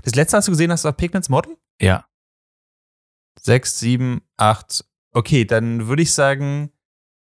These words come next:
Speaker 1: kommt tatsächlich noch, ähm,
Speaker 2: Hab ich die
Speaker 1: also
Speaker 2: besten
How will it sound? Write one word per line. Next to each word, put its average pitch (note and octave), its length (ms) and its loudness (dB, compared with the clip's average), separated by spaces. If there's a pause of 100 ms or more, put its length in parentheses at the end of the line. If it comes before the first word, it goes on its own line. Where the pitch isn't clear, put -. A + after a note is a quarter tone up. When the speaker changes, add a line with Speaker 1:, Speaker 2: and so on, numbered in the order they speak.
(180)
Speaker 1:
kommt D#3+ 400 2
tatsächlich D3 680 -4
noch, C3+ 480 -4 (2000)
ähm, C#3 720 4
Speaker 2:
Hab A#2 80 4
ich A2+ 60 2
die - 40 2
Speaker 1:
also - 100 4
Speaker 2:
besten C#3+ 140 4